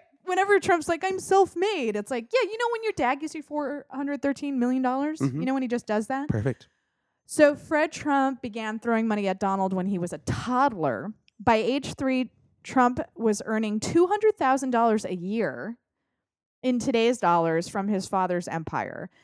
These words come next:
Speaker 1: He was a millionaire by age eight. By the time he was seventeen, his father had given him part ownership of a fifty-two unit apartment building. Soon after Trump, uh, graduated from college, he was receiving the equivalent of one million dollars a year <laughs> from his father.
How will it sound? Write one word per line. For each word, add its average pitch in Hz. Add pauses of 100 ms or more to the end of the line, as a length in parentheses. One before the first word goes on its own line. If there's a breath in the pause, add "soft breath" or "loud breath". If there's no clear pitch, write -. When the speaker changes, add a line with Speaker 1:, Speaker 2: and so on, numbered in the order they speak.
(100)
Speaker 1:
He 269
was 269
a 277
millionaire 320
by 233
age 180
eight. - (400)
By 196
the 240
time 269
he 277
was 254
seventeen, 233
his 320
father 247
had 233
given 226
him 226 (120)
part 269
ownership 226
of 208
a 202
fifty-two 262
unit 208
apartment 180
building. 139 (420 soft breath)
Soon 302
after 311
Trump, 247 (260)
uh, 196
graduated 226
from 254
college, 196
he 233
was 196
receiving 226
the 220
equivalent 208
of 175
one 208
million 220
dollars 180
a 190
year 185
<laughs> -
from 185
his 202
father. 165